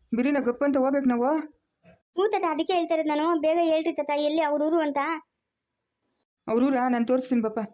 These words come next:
Speaker 1: ಬಾ, ನಾನ್ ತೋರಿಸ್ತೀನಿ ಬಾ.
Speaker 2: ನಡೀರಿ ತಾತ, ಆ, ವಿಜಯ್ಗೆ ಫೋನ್ ಮಾಡಿ ಲೊಕೇಶನ್ ಸೆಂಡ್ ಮಾಡ್ತೀನಿ. ಆ, ವಿಜಯ್ ಅಲ್ಲಿಗೆ ಬರ್ತಾನೆ, ನಡೀರಿ ನಾವು ಹೋಗೋಣ. ಅಪ್ಪ, ನಾನು ಬರ್ತೀನಿ.
Speaker 1: ಬೇಡ, ಬೇಡ, ದೇವಪ್ಪನ್ ಕರ್ಕೊಂಡು ಹೋಗ್ತೀನಿ ನಾನು, ನೀನೇನ್ ಬೇಡ.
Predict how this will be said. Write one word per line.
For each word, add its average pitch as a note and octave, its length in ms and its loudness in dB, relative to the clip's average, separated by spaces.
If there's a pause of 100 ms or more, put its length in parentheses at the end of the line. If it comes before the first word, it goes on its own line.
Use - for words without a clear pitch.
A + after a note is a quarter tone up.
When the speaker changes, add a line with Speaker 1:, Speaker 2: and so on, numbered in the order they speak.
(360)
Speaker 1:
ಬಾ, A#3+ 80 0 (220)
ನಾನ್ A3+ 120 -2
ತೋರಿಸ್ತೀನಿ B3+ 300 0
ಬಾ. A#3 80 0 (320)
Speaker 2:
ನಡೀರಿ E4 260 0
ತಾತ, D#4+ 160 0 (520)
ಆ, D4 40 -2
ವಿಜಯ್ಗೆ D#4 380 0
ಫೋನ್ D#4+ 220 2
ಮಾಡಿ D4 180 2
ಲೊಕೇಶನ್ D#4 380 0
ಸೆಂಡ್ D4 160 0
ಮಾಡ್ತೀನಿ. C#4+ 320 -2 (560)
ಆ, C#4 60 -4
ವಿಜಯ್ D4 240 -2
ಅಲ್ಲಿಗೆ D4 220 0
ಬರ್ತಾನೆ, D#4 260 0
ನಡೀರಿ D4+ 280 2
ನಾವು C#4+ 160 0
ಹೋಗೋಣ. D#4 180 2 (800)
ಅಪ್ಪ, D4 140 -4 (260)
ನಾನು D#4+ 200 0
ಬರ್ತೀನಿ. D#4+ 640 -2 (160)
Speaker 1:
ಬೇಡ, A#3 140 0
ಬೇಡ, C4 140 0 (720)
ದೇವಪ್ಪನ್ A#3+ 320 0
ಕರ್ಕೊಂಡು A#3 260 0
ಹೋಗ್ತೀನಿ A#3 160 0
ನಾನು, G#3 140 2 (120)
ನೀನೇನ್ A3 240 0
ಬೇಡ. A3+ 140 0